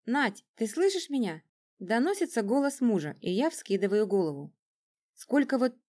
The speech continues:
так просидела, тупо глядя в монитор ноутбука и не видя ровным счётом ничего, даже сказать не могу. «Слышу. Что случилось?»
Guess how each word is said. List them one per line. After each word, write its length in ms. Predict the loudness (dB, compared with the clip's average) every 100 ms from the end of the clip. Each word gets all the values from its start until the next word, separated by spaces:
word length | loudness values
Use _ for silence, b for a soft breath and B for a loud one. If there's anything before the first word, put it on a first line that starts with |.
| -4
так 220 | -2 -2
просидела, 600 | -4 -2 -2 0 2 2
тупо 320 | 0 -2 0
глядя 360 | 2 2 2 0
в 40 |
монитор 440 | -2 -2 0 -2 -2
ноутбука 640 | -4 -6 -2 -2 -2 -10 -12 _ _
и 120 | -2
не 180 | 0 2
видя 300 | 2 2 2
ровным 320 | 2 0 0
счётом 480 | -2 -2 -2 -2 -2
ничего, 500 | -2 -2 -2 -4 -6 _ _
даже 300 | -4 -2 -2
сказать 480 | -4 -2 0 -2 -4
не 80 | -8
могу. 340 | -10 -12 -16 _ _ _ _ _ _ _ _ _ _
«Слышу. 640 | -20 -12 -6 -6 -4 -6 -6 -14
Что 260 | -4 -2
случилось?» 640 | 0 0 0 -4 -4 -10